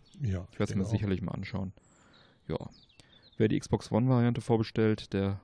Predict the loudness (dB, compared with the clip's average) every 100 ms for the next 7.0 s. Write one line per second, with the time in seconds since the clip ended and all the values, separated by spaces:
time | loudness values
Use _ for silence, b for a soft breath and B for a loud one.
0 | -6 -4 -2 -4 -4 -6 -8 -10 -2 0
1 | 0 -2 -4 -4 -4 -2 -2 -4 -6 -4
2 | -2 0 -2 _ -20 -20 _ -6 -2 -2
3 | -2 -6 -6 -2 -2 0 -4 -6 _ _
4 | _ _ _ _ B B B B B B
5 | -20 -8 -6 -6 _ -14 -4 0 2 2
6 | 2 0 0 -2 -4 -2 0 2 0